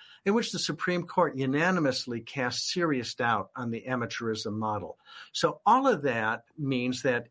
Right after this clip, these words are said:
even if we're looking at a very similar kind of union representation case, uh, in Dartmouth as compared to Northwestern,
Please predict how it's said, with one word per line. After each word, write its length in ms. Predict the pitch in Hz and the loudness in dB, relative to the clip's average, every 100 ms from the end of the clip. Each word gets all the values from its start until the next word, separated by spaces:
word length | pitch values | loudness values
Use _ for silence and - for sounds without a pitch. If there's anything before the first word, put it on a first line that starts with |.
| - | -4
even 280 | 226 240 185 | 0 2 0
if 140 | - | 2
we're 100 | 147 | 2
looking 320 | 147 147 127 | 2 0 -2
at 260 | 123 120 - | 0 -2 -4
a 80 | 131 | -8
very 280 | 120 175 185 | -2 0 0
similar 420 | - 165 151 127 | 0 0 0 0
kind 240 | - 131 113 | -2 -4 -4
of 100 | 110 | -2
union 300 | 143 135 117 | 0 0 0
representation 800 | 120 123 113 110 127 117 - 110 | -2 -2 -10 -6 -4 -4 -6 -8
case, 420 | - 107 101 - _ - - - - | -2 -2 -2 -8 _ -20 -20 -18 -4
uh, 160 | 127 113 | -2 -2
in 180 | 120 113 | -4 2
Dartmouth 540 | 131 135 107 107 107 | 4 4 2 -8 -6
as 160 | 113 - | -6 -6
compared 340 | 123 131 120 | -6 0 0
to 100 | - | 0
Northwestern, 640 | 117 104 127 127 - 104 | -4 -4 -2 -2 -2 -6